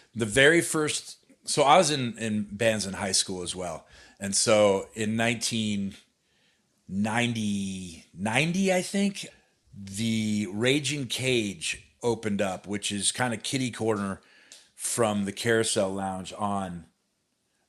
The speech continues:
um, oh, sorry, just a sec, Cody. What's that? Oh,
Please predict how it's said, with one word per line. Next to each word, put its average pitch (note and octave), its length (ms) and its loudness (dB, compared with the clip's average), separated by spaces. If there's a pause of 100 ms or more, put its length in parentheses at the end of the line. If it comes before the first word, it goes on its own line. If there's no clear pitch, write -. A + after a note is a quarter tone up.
(260)
um, F2+ 460 -6 (640)
oh, G#2+ 60 -6
sorry, F#2 280 -2
just F#2+ 220 -2
a F2+ 60 -4
sec, D2 100 -14
Cody. E2+ 240 -10
What's G2 340 -6
that? C#3+ 240 -4 (1400)
Oh, F#2+ 340 -2